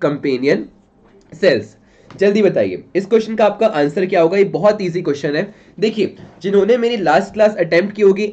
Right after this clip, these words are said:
एनडीए टू थाउजेंड ट्वेंटी वाली, जो हमने पिछला अपना देखा था, उसमें भी इस, इसी type का एक question था। आपका answer गलत है सौरभ सिंह जी, इसका answer डी नहीं होगा। देखो सबसे पहले इस question को समझाने के लिए अविनाश जी आपका answer बिल्कुल सही है।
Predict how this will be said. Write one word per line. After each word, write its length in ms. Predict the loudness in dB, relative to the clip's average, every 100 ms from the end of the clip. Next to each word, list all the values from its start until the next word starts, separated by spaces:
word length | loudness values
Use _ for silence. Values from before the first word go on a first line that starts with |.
| -2
एनडीए 380 | -2 0 0 -2
टू 160 | 0 -2
थाउजेंड 540 | 2 2 2 -2 -2
ट्वेंटी 360 | -2 -2 2 2
वाली, 320 | 2 0 -4 -8 -20 _ -2
जो 160 | 2
हमने 200 | 4 2 -2
पिछला 340 | -4 -2 0
अपना 180 | 0 0
देखा 280 | 0 0 -2
था, 140 | -2 -6 -12 _ -6
उसमें 360 | -4 0 0 0
भी 120 | 2
इस, 160 | 0 -2
इसी 280 | -6 -4 -2
type 280 | 2 2 2 0
का 60 |
एक 160 | -2 0
question 340 | -2 -2 -4
था। 240 | -4 -8 -10 -20 _ -2
आपका 300 | 0 0 2
answer 320 | 2 2 -2 0
गलत 320 | 2 4 2
है 80 | 0
सौरभ 300 | 2 2 0
सिंह 200 | -4 0
जी, 100 | 0
इसका 280 | 0 0
answer 320 | 2 2 0 -2
डी 300 | -2 -2 0
नहीं 220 | 2 2
होगा। 320 | 0 0 -2 -6 -10 0
देखो 360 | 2 2 -4 -6 _ _ -2
सबसे 280 | -2 -2 0
पहले 220 | 2 2 2
इस 140 | -4 -2
question 380 | 0 0 0 -2
को 100 | 0
समझाने 440 | 0 -2 0 0
के 140 | -2 -2
लिए 260 | -2 -4 -6 -20 _ -4
अविनाश 500 | 0 0 2 0 0
जी 80 | 0
आपका 300 | 0 0 0
answer 240 | 0 0 -2
बिल्कुल 300 | -2 -2 -2
सही 220 | -2 -4
है। 160 | -8